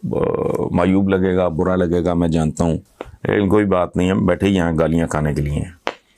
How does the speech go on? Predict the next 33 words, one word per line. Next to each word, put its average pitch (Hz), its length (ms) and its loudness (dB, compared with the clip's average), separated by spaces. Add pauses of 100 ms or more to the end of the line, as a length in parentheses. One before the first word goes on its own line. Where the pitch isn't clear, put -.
(240)
अगर 101 300 4
पता 95 380 0
नहीं, 101 160 2
अगर 98 160 2
मिलना 98 380 2
है, 73 300 -8 (420)
जो 98 200 2
कि 90 100 0
definitely 104 640 2
मिलना 90 300 2
है, 104 120 0
वो 90 140 0
कहीं 85 300 2
और 90 160 -2
से - 140 -2
मिलेगा। 73 500 -4 (140)
तो - 60 0
मैंने 107 500 4
कैसे 131 340 2
मनाना 113 460 2
था? 95 340 0
पूरा 131 420 2
मुल्क 101 420 0
भूख, 95 440 2
नंग, 98 280 2
जहालत, 85 520 0 (300)
बाप 101 340 2 (460)
बच्चियां 107 440 2
बेच 110 280 4
रहे 107 200 0
हैं, - 420 -2 (200)
बाप 101 420 2 (160)
अपने 90 520 -2